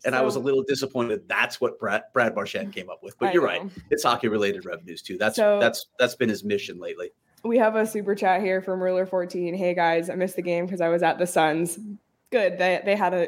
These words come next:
Speaker 2: good win <laughs> tonight. Um, "Did anyone mess the rat up?" No. Also, "I love the idea of playing at A S U. Excited that Morello is committed." Us too, Ruler. And my take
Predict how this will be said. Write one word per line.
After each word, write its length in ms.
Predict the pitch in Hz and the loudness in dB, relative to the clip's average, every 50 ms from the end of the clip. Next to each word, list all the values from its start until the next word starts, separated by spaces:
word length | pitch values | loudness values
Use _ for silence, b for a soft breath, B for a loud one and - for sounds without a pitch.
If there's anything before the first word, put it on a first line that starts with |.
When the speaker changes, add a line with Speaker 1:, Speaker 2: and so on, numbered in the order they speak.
| - 175 | -2 -2
Speaker 2:
good 160 | 175 175 170 | -2 -2 -2
win 320 | 165 170 294 285 277 277 | 0 2 2 2 4 2
<laughs> 60 | 254 | 2
tonight. 360 | 269 240 233 247 262 254 247 226 | 2 2 2 2 2 2 2 2
Um, 260 | 214 202 202 202 208 | 2 2 2 2 0
"Did 120 | 208 208 | 0 2
anyone 440 | 214 240 277 294 294 285 285 269 240 | 2 2 2 2 2 2 2 2 2
mess 260 | 226 233 302 - - - | 2 0 0 -2 -4 -4
the 140 | - 233 | -2 -2
rat 360 | 208 196 202 202 220 220 - - | -2 0 0 2 2 2 2 2
up?" 340 | 202 185 156 - - - - _ | 0 0 0 -2 -8 -16 -18 _
No. 760 | 190 196 185 190 196 208 220 202 185 180 170 175 175 170 b b b b b b b b b - | -14 -12 -6 -2 0 0 2 2 2 2 0 0 -2 -4 b b b b b b b b b 0
Also, 280 | 196 214 220 214 233 | 2 2 2 2 2
"I 280 | 220 220 214 196 196 196 | 2 2 2 2 2 2
love 140 | 196 202 202 | 0 0 0
the 120 | 196 196 | 0 0
idea 180 | 190 190 202 190 | 0 0 0 -2
of 100 | 190 - | -2 -2
playing 220 | 196 185 190 196 | -4 -2 -2 -2
at 100 | 190 - | -4 -2
A 80 | 196 196 | 0 0
S 140 | 190 196 202 | -2 -2 -2
U. 120 | 190 185 | -4 -6
Excited 460 | 185 185 - - 180 180 185 196 196 | -6 -6 -6 -6 -4 -2 -2 -4 -4
that 120 | 202 208 - | -6 -8 -6
Morello 380 | 226 208 185 185 190 196 208 | -4 -2 0 0 2 0 0
is 180 | - 208 208 - | 0 -2 -4 -4
committed." 520 | - 262 311 415 427 330 196 - - 202 B B B B B B _ - | -2 0 0 2 2 2 2 0 -2 -4 B B B B B B _ 2
Us 260 | 370 453 427 - - - | 2 2 2 -2 -8 -6
too, 480 | - 453 480 453 - 247 226 208 202 - - - _ - | -4 -2 0 0 2 2 0 0 0 -2 -6 -10 _ -6
Ruler. 480 | 220 202 202 196 196 196 214 233 240 - | -4 -2 0 0 0 2 2 2 0 2
And 300 | 233 220 214 220 214 208 | 2 0 0 0 -2 -2
my 240 | 220 226 269 330 392 | 0 0 2 2 0
take 360 | 359 - 254 214 214 208 220 | 0 -2 -2 -2 -2 -2 -2